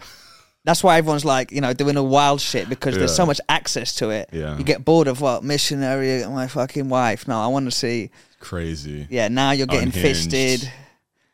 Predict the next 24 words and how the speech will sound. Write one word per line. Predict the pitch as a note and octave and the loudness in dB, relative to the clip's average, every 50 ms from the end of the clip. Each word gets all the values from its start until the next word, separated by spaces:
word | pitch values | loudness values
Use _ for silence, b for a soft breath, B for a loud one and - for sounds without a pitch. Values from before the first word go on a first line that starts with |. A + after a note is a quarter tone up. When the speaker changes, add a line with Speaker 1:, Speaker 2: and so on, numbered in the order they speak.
| _ _ _ _ _ _ _ _ _ _ | _ _ _ _ _ _ _ _ _ _
Speaker 2:
Mate, | C3 C3 B2 G2+ | -2 -2 -2 0
I | F#2+ B2+ | 0 -2
got | B2 A#2 G#2+ F#2+ | -2 -2 -4 -4
back | A2 - - | -4 -6 -6
on | A2+ | -10
the | G#2 A2 | -10 -10
porn | - - B2 A#2+ A#2+ | -8 -6 -6 -6 -6
this | A2+ A2+ A2 - B2 | -6 -6 -6 -6 -4
week. | A#2+ A2+ G#2 F#2 | -4 -4 -4 -4
Speaker 1:
No, | F#2 E2+ | -4 -4
you | D#2+ D#2+ E2 | -2 -2 -4
didn't. | D#2 E2 D#2+ - | -4 -4 -4 -2
Speaker 2:
Yeah, | C3+ B2+ B2 A#2+ A#2 A#2 A2+ A2 A2 A2+ - _ _ _ _ - - - | 0 0 0 0 -2 -4 -4 -6 -10 -12 -14 _ _ _ _ -16 -8 -6
I | B2+ | -6
broke. | A2+ - B2+ B2+ B2+ A2 - | -4 0 0 0 0 2 0
I | C#3 | -4
told | - - F3 F#3 E3 | 0 2 2 2 4
you | E3+ | 2
I | |
had | C#3+ C3+ | 0 2
a | |
rough | B2+ C3+ B2+ - - - | 2 0 0 0 -2 -4
week, | C#3 C3 A#2+ G#2+ - - | -2 -2 -2 -4 -6 -6
mate. | C3+ A#2 A2+ A#2+ - | -4 -4 -4 -6 -8